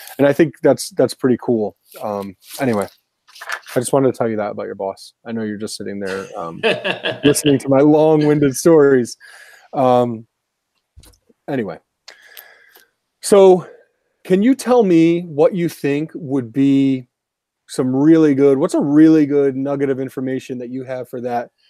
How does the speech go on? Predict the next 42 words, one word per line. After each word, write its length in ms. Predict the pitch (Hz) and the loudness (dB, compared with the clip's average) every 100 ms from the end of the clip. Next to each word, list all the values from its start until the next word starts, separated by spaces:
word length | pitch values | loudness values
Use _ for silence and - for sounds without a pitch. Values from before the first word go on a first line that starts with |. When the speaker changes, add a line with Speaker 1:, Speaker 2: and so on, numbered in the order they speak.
| _ _ _ | _ _ _
Speaker 1:
thirteen-year-old 720 | 160 139 - 143 131 127 123 | 2 2 2 -2 2 2 0
kid, 380 | - 135 135 127 | 0 2 2 2
that 120 | 120 | -4
seventeen-year-old 800 | - 151 135 131 135 131 123 120 | -4 -4 -4 -6 -6 -4 -4 -6
kid, 460 | - 131 123 123 117 _ _ _ _ _ _ | -6 -6 -6 -8 -10 _ _ _ _ _ _
that 160 | 123 | -10
twenty-one-year-old 920 | - 147 143 135 135 131 127 127 123 120 | -2 0 4 4 4 4 4 4 2 0
kid 400 | - 131 127 120 | 2 4 4 0
who 140 | - | -4
thinks 560 | 117 - 139 131 - - _ _ _ _ | -8 -4 -4 -4 -12 -20 _ _ _ _
that 380 | 123 127 120 - _ _ _ _ _ _ _ _ _ - | -2 0 -2 -8 _ _ _ _ _ _ _ _ _ -20
they 380 | 120 123 139 | -4 2 4
wanna 260 | 135 131 127 | 4 2 -2
have 240 | 117 123 | -6 -6
a 80 | 120 | -8
future 580 | - - 143 - 131 120 | -10 -4 -4 -2 -4 -4
doing 460 | 113 127 131 123 117 | -4 -4 -2 -2 -6
what 140 | 117 | -8
you 200 | 123 127 | -6 -6
do, 240 | 113 104 | -8 -12
living 340 | 110 120 120 117 | -8 -6 -4 -6
the 100 | 110 | -8
dream? 320 | 113 104 90 _ _ _ _ _ _ _ _ _ - - | -10 -12 -16 _ _ _ _ _ _ _ _ _ -20 -8
And 140 | 147 | -8
try 180 | - 165 | 0 2
not 140 | 170 170 | 2 0
to 60 | |
be 120 | 151 151 | 0 2
Speaker 2:
The 60 | |
Speaker 1:
so 160 | 156 131 | 2 2
optimistic. 560 | 123 - 120 - 117 139 | 0 -8 -12 -12 -20 -14
I'm 100 | 131 | -6
just 140 | 131 | -6
kidding. 200 | - 110 | -6 -6
You 100 | 131 | -4
can 80 | 156 | -2
be 100 | 147 | -2
optimistic 480 | 123 117 113 - - | -2 -6 -12 -14 -18
if 100 | 110 | -18
you 100 | 107 | -18
want 160 | 104 | -18
to. 120 | 113 | -20